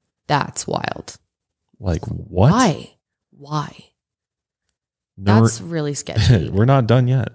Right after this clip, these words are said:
Speaker 2: Noreen also learned that at least twenty-five people had been introduced to this woman as John's wife,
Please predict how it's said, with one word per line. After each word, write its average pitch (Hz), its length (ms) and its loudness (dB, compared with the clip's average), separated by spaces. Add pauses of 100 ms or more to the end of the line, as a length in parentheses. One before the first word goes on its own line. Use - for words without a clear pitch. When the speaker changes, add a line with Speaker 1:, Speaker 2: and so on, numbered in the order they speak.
(460)
Speaker 2:
Noreen 117 360 4
also 143 360 0
learned 98 320 2
that 90 80 4
at 80 100 2
least 98 280 0
twenty-five 127 800 -2
people - 500 -4 (340)
had 113 320 2
been 107 160 4
introduced 117 540 2
to 107 60 -2
this 104 220 0
woman 90 460 0 (400)
as 92 260 -2
John's 85 480 0
wife, - 580 -2